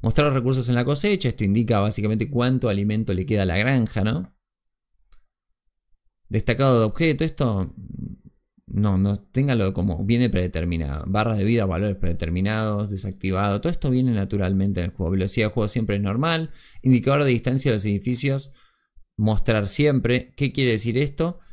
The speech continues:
Quiere decir que les va a aparecer, por ejemplo, el centro urbano, hasta dónde llega, hasta dónde llega el rango de este centro urbano. Téngalo activo en mostrar siempre. Color de jugador e indicador de distancia de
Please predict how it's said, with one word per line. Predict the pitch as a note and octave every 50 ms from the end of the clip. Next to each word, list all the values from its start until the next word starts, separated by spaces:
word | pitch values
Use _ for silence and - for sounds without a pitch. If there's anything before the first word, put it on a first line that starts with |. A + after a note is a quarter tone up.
| - -
Quiere | - A#2+ A#2+
decir | A#2 A2 - B2 B2
que | - B2
les | A2+ A2
va | A#2 A2+
a |
aparecer, | A#2+ - B2 A2 - A#2 G2
por | - -
ejemplo, | A2 - G2+ F2+ F#2
el | F2+ -
centro | - B2+ B2+ C#3+ E3
urbano, | F3 F3 E3+ E3+
hasta | C#3+ A#2+ - - A2+
dónde | A2 A#2 B2 B2+ C3 B2 A#2
llega, | A2 - - D3+ D3+ C#3+ C#3 C3 C3 A#2+
hasta | - - F#2+ - - G2+
dónde | G2 G#2 G#2+ G#2+ G#2
llega | G2 - A2+ G2+ G2+ G2
el | F#2 F#2+ G2
rango | - - B2+ D3+ D#3 C3+ A#2 G#2+ G2+
de | G2+
este | G2+ - A2 G#2
centro | G#2 G2 F#2+ F#2 G2+
urbano. | A2+ B2 B2+ B2+ A#2+ - - - - _
Téngalo | - G3 E3 C3+ A#2+ G#2
activo | G2+ G2 - - B2 A#2+ A2+
en | A2
mostrar | G#2+ G2+ G2+ - A2+ G2 F#2+
siempre. | F#2 - - B1 A1 - - - - - - - - - - - - - - _ _ _ _ _ _ _ _ _ - - _ _ _ _ _ _ - _ _ _ -
Color | - C3 D3+ F3 F#3
de | F3+ D#3+
jugador | - - B2+ C3+ C#3 D3 E3 F3+ - - -
e | - A#2
indicador | A#2 A2+ A2+ A2+ G#2+ G#2 A2 A#2+ C#3 D3
de | C#3 A#2
distancia | A2 G#2 - C3+ B2+ C3 B2 - C#3+ C3 C3 B2+ - -
de | - - G2 G#2 G2+ G#2 A#2